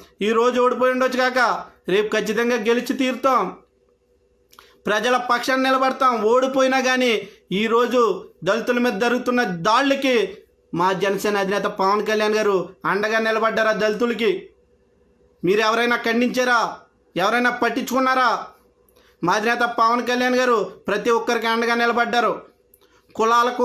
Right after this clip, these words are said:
మతాలకు, ప్రాంతాలకు అతీతంగా ముందుకొచ్చారు జనసేనాని పవన్ కళ్యాణ్ గారు. అతని మీద మళ్ళీ కులం ముద్ర వేస్తున్నారు, మళ్ళీ అదే క-, ఒక కులానికి సంబంధించిన వ్యక్తుల చేత దూషిస్తున్నారు.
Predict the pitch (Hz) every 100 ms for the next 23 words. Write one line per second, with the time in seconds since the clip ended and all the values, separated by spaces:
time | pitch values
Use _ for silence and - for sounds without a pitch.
0 | 233 226 233 240 240 247 233 233 240 247
1 | 240 247 240 247 247 240 240 233 - 247
2 | 208 175 - _ - 202 220 233 233 240
3 | 226 220 226 220 233 233 226 202 180 -
4 | - 175 180 262 254 262 254 233 208 -
5 | - 185 226 240 233 208 - - 214 240
6 | 247 247 214 247 240 233 240 202 - -
7 | _ _ _ _ _ _ _ _ 165 208
8 | 240 226 262 262 226 - - 196 240 240
9 | 240 240 254 254 247 254 247 254 247 254
10 | 247 254 208 240 240 247 247 233 190